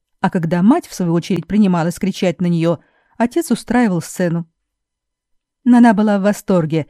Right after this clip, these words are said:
что родители ссорятся из-за неё. Прекрасно знала, что ей всё сходит с рук, и проказничала напропалую. Теперь она вздумала бегать в кузницу, напротив. Она проводила там целые дни,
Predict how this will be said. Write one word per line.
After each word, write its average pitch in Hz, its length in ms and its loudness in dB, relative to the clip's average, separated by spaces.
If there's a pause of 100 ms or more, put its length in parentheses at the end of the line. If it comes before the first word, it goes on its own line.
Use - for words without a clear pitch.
(180)
что - 220 -6
родители 175 420 -2
ссорятся 165 540 -2
из-за 156 260 -2
неё. 165 380 0 (500)
Прекрасно 190 580 0
знала, 175 340 0
что - 200 -8
ей 165 120 0
всё 285 220 -6
сходит 165 400 -4
с - 100 -12
рук, 170 320 -2 (300)
и 202 100 0
проказничала 214 760 2
напропалую. 156 800 -2 (880)
Теперь 285 340 2
она 254 180 6
вздумала 202 480 2
бегать 165 380 -2
в - 80 -20
кузницу, 156 680 -2 (200)
напротив. - 640 -2 (580)
Она 180 180 2
проводила 175 520 0
там 175 240 0
целые 175 360 -2
дни, 156 420 -4